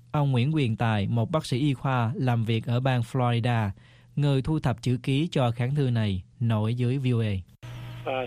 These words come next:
Speaker 2: sau khi, à, tham khảo ý kiến của một số, à, thân hữu, thì, à, chúng tôi thấy là phải cần lên tiếng để phản đối cái việc này. Nếu mà được cái sự đồng nhất, đồng tâm nhất trí của các, à, tất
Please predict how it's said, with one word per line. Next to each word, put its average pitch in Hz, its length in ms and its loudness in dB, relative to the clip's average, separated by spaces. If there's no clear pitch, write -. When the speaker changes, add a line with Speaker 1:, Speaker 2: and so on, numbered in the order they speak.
Speaker 2:
sau 120 180 -2
khi, 156 240 -2
à, 143 280 -2
tham 147 120 -4
khảo 123 180 -2
ý - 200 -4
kiến 196 320 -4
của 135 120 -6
một 123 140 -6
số, 156 280 -4
à, 139 160 -6
thân 135 120 -4
hữu, 120 220 -2
thì, 120 220 -4
à, 117 340 -4
chúng 120 80 -12
tôi 139 180 -2
thấy 170 180 0
là 156 80 -2
phải 127 180 -2
cần 120 320 -6
lên 127 140 -6
tiếng 190 300 -2
để 156 80 -8
phản 127 260 -4
đối 165 160 -2
cái 165 140 -6
việc 135 140 -4
này. 123 240 -4
Nếu 170 100 0
mà 170 100 -4
được 123 140 -4
cái 151 160 -4
sự 127 200 -4
đồng 120 380 -6
nhất, 151 160 -4
đồng 117 180 -6
tâm 139 220 -4
nhất 147 200 -4
trí 175 220 -4
của 131 380 -6
các, 143 260 -4
à, 131 220 -6
tất 180 60 -4